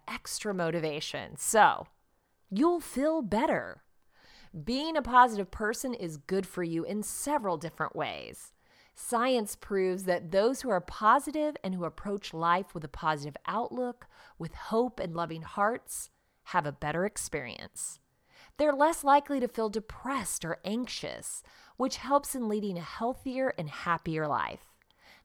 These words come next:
That's because these are the type of individuals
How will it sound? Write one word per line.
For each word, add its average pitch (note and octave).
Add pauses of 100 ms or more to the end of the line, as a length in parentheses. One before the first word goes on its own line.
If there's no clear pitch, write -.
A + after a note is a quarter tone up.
That's A4+
because E3
these B3
are G#3
the G3
type F3
of E3
individuals E3